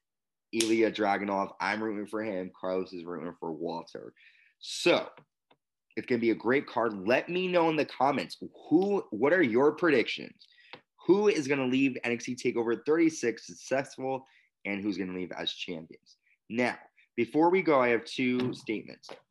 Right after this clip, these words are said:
One, Carlos, there has been a lot of talk about N X T changing after TakeOver Revolution.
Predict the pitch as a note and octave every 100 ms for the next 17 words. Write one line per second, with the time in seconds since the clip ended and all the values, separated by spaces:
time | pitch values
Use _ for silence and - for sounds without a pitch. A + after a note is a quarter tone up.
0 | _ G2 G#2+ B2 F#2 - _ _ _ _
1 | _ _ _ - C#3+ B2 F2+ - - -
2 | _ _ _ _ A#2+ A2+ C3 B2+ G#2+ A2+
3 | B2 C3+ - D#3 A#2+ - A2 G#2+ G2+ F#2+
4 | F2 - _ _ - G#2+ G#2+ - G#2+ F#2
5 | - A2 G#2+ F2+ F#2 E2+ E2 - _ _
6 | _ G#2 G2+ - - F#2 E2+ D#2+ - F#2+
7 | F#2 F2 F2 F2 E2+ F2+ E2 -